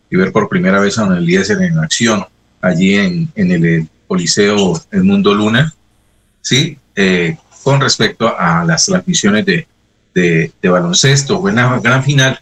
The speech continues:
una final de, de ese año que llevó por primera vez al equipo de los Búcaros a ser campeón del torneo nacional de baloncesto. Allí estuve ejerciendo como fotógrafo para el diario deportivo, acompañando a una compañera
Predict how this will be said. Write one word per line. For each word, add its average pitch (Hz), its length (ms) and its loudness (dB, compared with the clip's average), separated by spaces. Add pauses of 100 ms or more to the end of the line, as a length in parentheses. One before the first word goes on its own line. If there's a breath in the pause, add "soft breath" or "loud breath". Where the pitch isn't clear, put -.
una 117 160 -4
final 98 320 0
de, 107 180 0
de 95 160 2
ese 107 220 0
año 113 320 0
que 95 120 -2
llevó 87 360 2
por - 180 -6
primera 185 380 -4
vez 113 300 -2 (360)
al 92 140 0
equipo 92 540 0
de 90 80 -2
los 87 180 -2
Búcaros 90 480 -2 (400)
a 82 240 2
ser 90 220 -2
campeón 92 560 0 (420)
del 104 340 0
torneo 185 360 0
nacional 87 380 0
de 131 80 2
baloncesto. 165 580 0
Allí 165 160 0
estuve 196 600 0 (520)
ejerciendo 98 600 0
como 82 380 0
fotógrafo 113 600 0
para 80 160 0
el 82 80 2 (200)
diario 110 380 0
deportivo, 92 600 -4 (640)
acompañando 180 800 0
a 156 80 0
una 170 200 -2
compañera 175 720 0